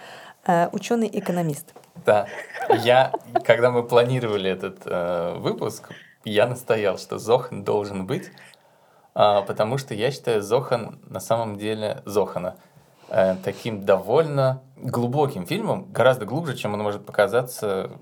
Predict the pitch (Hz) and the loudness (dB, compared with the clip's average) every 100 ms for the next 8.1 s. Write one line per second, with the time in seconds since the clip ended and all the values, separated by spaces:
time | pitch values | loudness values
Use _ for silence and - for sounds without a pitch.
0 | - - - - _ _ _ - 131 131 | -8 -8 -8 -18 _ _ _ -10 -4 -4
1 | 131 131 131 127 131 113 120 104 - 110 | 0 0 0 -6 -2 -2 0 -4 -2 -2
2 | - 220 220 135 110 - - - _ _ | -2 -6 -4 -4 -4 -6 -20 -20 _ _
3 | _ - 110 104 113 110 107 101 95 98 | _ -8 -6 -6 -4 0 0 0 -4 -8
4 | - _ _ - 101 - 104 101 104 107 | -14 _ _ -2 -2 0 -2 0 0 0
5 | 95 87 92 - - 110 95 92 104 107 | 2 0 -2 -4 -4 -4 -4 -4 -6 -8
6 | - 233 240 - _ _ 123 120 113 185 | -6 -6 -8 -20 _ _ -2 0 0 0
7 | 208 139 117 - 127 113 - 185 214 202 | 0 -2 -4 -4 -4 -4 -6 -6 -4 -6